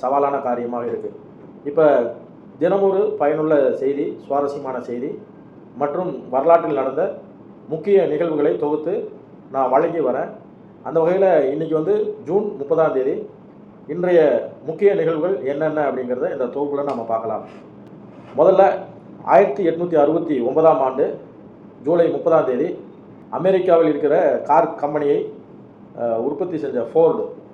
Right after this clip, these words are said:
ஹென்றி ஃபோர்டு வந்து பிறந்த தினம் இன்று. அவர் வந்து அமெரிக்காவுல, அஹ், பிளஷரை கண்டுபிடிச்சார். தான் வந்து ஆட்டோமேட்டிக் பிளஷர்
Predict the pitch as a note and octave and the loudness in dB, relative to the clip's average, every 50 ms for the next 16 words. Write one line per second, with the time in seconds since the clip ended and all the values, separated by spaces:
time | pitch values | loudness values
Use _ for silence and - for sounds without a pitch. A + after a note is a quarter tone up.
0 | - - - - E3 D#3+ D#3 D#3+ D3 - D3 D#3 D#3 D3 C3+ B2+ B2+ B2+ D#3 F3+ | -20 -12 -10 -8 -6 -6 -4 -6 -4 -2 0 0 0 0 -2 -2 -4 -4 -6 -6
1 | F3 - D3+ D#3 D#3+ D#3+ D3+ D3+ C3+ A#2 G#2 G2+ - - - - - - - - | -4 -4 -2 -2 -2 0 0 0 0 0 -2 -6 -10 -12 -18 -20 -20 -20 -14 -10
2 | A#2+ C#3 D3+ E3+ D#3+ D3 C3+ B2+ B2+ D3 E3+ - - - - - B2 C3+ C3+ C#3 | -6 -4 -2 -2 -2 -2 -2 -2 -2 -2 -2 -2 -6 -12 -12 -8 -6 -4 -2 0
3 | C#3+ E3 C#3+ C3+ D3+ D#3+ D#3+ D3 D3+ D3 C#3 C3+ C#3 D3+ - - - - - - | 0 0 0 2 2 0 0 0 0 0 0 2 0 0 -2 -4 -8 -16 -20 -20
4 | - - - - - - - - - - - - A#2+ B2 B2 A#2+ A#2+ A#2 A2+ A2+ | -20 -20 -20 -20 -20 -20 -20 -20 -20 -20 -16 -12 -8 -6 -6 -6 -4 -6 -6 -8
5 | A2 - - - - - - - D#3 D#3 - F3+ D#3+ D3 C3+ B2 B2 B2 A#2 B2 | -10 -12 -16 -20 -20 -12 -6 -4 -4 -2 0 2 2 2 2 0 -2 -4 -6 -6
6 | A#2+ A#2+ A2 - - C#3 C#3 D3 D3 C#3+ C#3 C3 C3 D3 D3 C3+ C3+ C3+ C#3 C3 | -6 -6 -6 -4 -2 0 0 0 0 -2 -4 -2 0 0 2 2 0 0 -2 -4
7 | C3 A#2 C#3+ C#3+ - - - - - - - C#3 C3+ - C#3 C3+ D#3 - | -4 -6 -6 -8 -8 -12 -16 -20 -14 -10 -8 -6 -6 -4 -4 -4 -4 -4